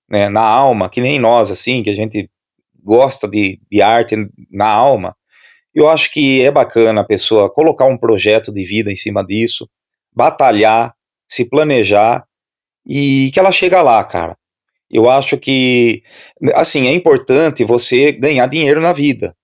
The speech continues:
né? Claro, você precisa se sustentar, você tem contas pra pagar. Então, assim, é bom ter os pés no chão.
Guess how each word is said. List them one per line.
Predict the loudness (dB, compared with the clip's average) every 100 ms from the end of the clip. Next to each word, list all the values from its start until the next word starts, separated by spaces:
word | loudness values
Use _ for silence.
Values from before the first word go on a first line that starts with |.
| _
né? | -4
Claro, | 0 2 2 2 0
você | -2 -4
precisa | -2 0 0
se | -2
sustentar, | -8 -4 -4 0 2 2 0
você | -2
tem | -6
contas | -2 -2 -2 -4
pra | -2
pagar. | 0 2 0 0 -6 -20 _
Então, | -6 -2
assim, | 0 0 0 0
é | 0
bom | -2
ter | 0
os | -2 0
pés | -2
no | 0
chão. | -2 0 0